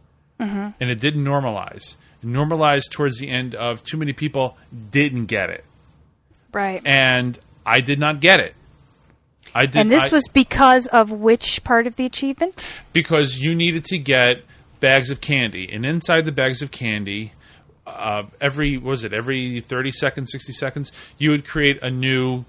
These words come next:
Speaker 2: candy. And the achievement was that you had to create these, was it eight candies or ten?
Speaker 1: Eight.
Speaker 2: Eight, eight candies.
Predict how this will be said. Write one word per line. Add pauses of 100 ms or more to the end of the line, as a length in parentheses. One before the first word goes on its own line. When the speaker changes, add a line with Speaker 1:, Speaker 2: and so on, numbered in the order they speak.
Speaker 2:
candy. (500)
And
the
achievement
was
that
you
had
to
create
these, (220)
was
it
eight
candies
or
ten? (300)
Speaker 1:
Eight. (140)
Speaker 2:
Eight, (240)
eight (160)
candies.